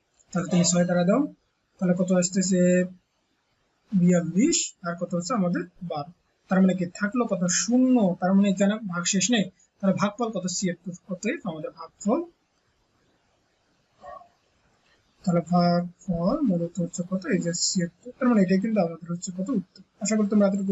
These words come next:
বুঝতে পারছো। এইবার আমরা দেখবো হচ্ছে ছয় নম্বরটা কত? ঊনপঞ্চাশ হাজার আটশত কে দুইশো তিরিশ দ্বারা আমরা কি করবো? ভাগ করবো। তাহলে এবার ছয়, তাহলে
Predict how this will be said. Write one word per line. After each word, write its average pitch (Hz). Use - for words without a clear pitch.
বুঝতে 190
পারছো। 185
এইবার 202
আমরা 165
দেখবো 170
হচ্ছে 190
ছয় 196
নম্বরটা 190
কত? 226
ঊনপঞ্চাশ 247
হাজার 220
আটশত 196
কে 214
দুইশো 196
তিরিশ 247
দ্বারা 196
আমরা 175
কি 196
করবো? 226
ভাগ 180
করবো। 180
তাহলে 170
এবার 170
ছয়, 190
তাহলে 180